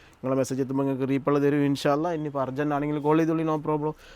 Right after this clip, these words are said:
ഞാൻ എടുക്കാൻ പറ്റിയ സാഹചര്യമാണ് എന്തായാലും എടുക്കും. ചിലപ്പോൾ വണ്ടിമേലോ മക്കളെ സ്കൂളിൽ വിളിക്കാനോ ഭക്ഷണം കഴിക്കുമ്പോൾ അങ്ങനെ എന്തെങ്കിലും സമയമാകുമ്പോൾ ചിലപ്പോൾ ഫോൺ സൈലൻ്റ്, പള്ളിയിലൊക്കെ ആകുമ്പോൾ ഫോൺ സൈലന്റ് ആയിരിക്കും, അന്നേരം എടുക്കാൻ പറ്റായ്മ ഉണ്ടാവും കേട്ടോ. നല്ല നീളത്തിൽ, അറുപത് ഇഞ്ച് നീളത്തിലുള്ള രണ്ട് ഡിസൈനാണ് ഇപ്പോൾ കടന്നു പോയത് നിങ്ങളെ മുന്നിൽ കൂടെ.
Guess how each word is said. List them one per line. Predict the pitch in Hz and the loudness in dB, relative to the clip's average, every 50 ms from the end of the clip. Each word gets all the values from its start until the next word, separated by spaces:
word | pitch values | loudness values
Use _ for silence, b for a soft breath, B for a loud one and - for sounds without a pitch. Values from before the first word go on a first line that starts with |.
| B B - | B B -4
ഞാൻ | 127 135 143 143 | -2 0 0 0
എടുക്കാൻ | 135 127 - 156 156 156 | 0 0 0 0 0 0
പറ്റിയ | 151 - 165 147 160 | 0 0 -2 0 2
സാഹചര്യമാണ് | 151 151 151 160 151 151 151 151 151 | 2 2 2 2 0 0 0 0 0
എന്തായാലും | 156 156 160 156 156 147 147 | 0 2 2 2 2 0 0
എടുക്കും. | 143 147 151 143 | 0 0 0 0
ചിലപ്പോൾ | 139 135 147 147 143 | 0 0 0 0 0
വണ്ടിമേലോ | 139 135 147 147 165 170 160 127 - - - - B B B B B B B - | 0 0 2 2 4 6 6 6 6 4 4 0 B B B B B B B -8
മക്കളെ | 127 117 - 139 143 139 | -8 -4 -2 -2 -2 -2
സ്കൂളിൽ | - - 151 151 151 | -2 -4 -2 0 0
വിളിക്കാനോ | 147 139 - 151 151 151 147 120 | -2 -2 -2 0 0 0 0 0
ഭക്ഷണം | 113 113 - 131 135 | -2 -4 -6 -6 -4
കഴിക്കുമ്പോൾ | 139 143 135 143 143 131 | -4 -4 -4 -4 -4 -4
അങ്ങനെ | 127 131 131 131 | -4 -4 -4 -4
എന്തെങ്കിലും | 131 139 143 165 180 202 180 170 | -4 -4 -4 -4 -2 0 0 0
സമയമാകുമ്പോൾ | 156 156 156 151 151 156 156 | 0 2 0 0 -2 -2 -4
ചിലപ്പോൾ | 147 143 - 180 175 B B B B B B - | -4 -4 -6 -8 -8 B B B B B B -6
ഫോൺ | 131 131 131 123 123 | -4 -2 -2 0 0
സൈലൻ്റ്, | 123 127 131 135 147 160 139 139 | 0 0 0 0 0 0 0 0
പള്ളിയിലൊക്കെ | 135 135 139 135 139 139 143 | 0 0 -2 -4 -6 -6 -6
ആകുമ്പോൾ | 135 143 143 135 | -6 -6 -4 -2
ഫോൺ | 131 131 135 | -2 -2 0
സൈലന്റ് | 131 127 123 123 123 120 | 0 0 0 0 0 -2
ആയിരിക്കും, | 120 120 131 120 | -2 -4 -4 -6
അന്നേരം | 120 131 143 165 175 147 | -6 -6 -4 -4 -4 -4
എടുക്കാൻ | 131 120 143 127 123 | -4 -4 -4 -4 -4
പറ്റായ്മ | 120 107 117 113 107 104 | -6 -6 -8 -8 -8 -8
ഉണ്ടാവും | 98 98 101 107 | -8 -10 -10 -10
കേട്ടോ. | 117 120 123 117 113 113 | -10 -10 -8 -8 -8 -6
നല്ല | 113 127 139 156 180 196 185 | -4 -2 0 2 4 4 4
നീളത്തിൽ, | 170 160 160 156 143 160 175 175 151 139 | 4 4 2 2 0 -2 -4 -4 -6 -6
അറുപത് | 117 131 135 139 | -6 -6 -4 -4
ഇഞ്ച് | 135 135 135 | -2 -2 -2
നീളത്തിലുള്ള | 135 131 131 - 147 139 143 165 190 B B B B B B - | -2 -4 -4 -4 -4 -2 -2 -2 -4 B B B B B B -8
രണ്ട് | - 135 139 143 135 | -4 -2 0 0 0
ഡിസൈനാണ് | 127 120 127 127 127 127 123 | -2 -2 -2 -4 -4 -4 -4
ഇപ്പോൾ | - - 175 - - | -2 -2 -2 -2 -2
കടന്നു | 131 120 120 123 127 120 | -2 -2 -2 -2 -2 -2
പോയത് | 113 117 117 120 | 0 -2 -2 -2
നിങ്ങളെ | 120 120 120 123 | -2 -2 -2 -2
മുന്നിൽ | 123 120 123 123 | -2 -4 -4 -4
കൂടെ. | 139 139 170 | -4 -6 -6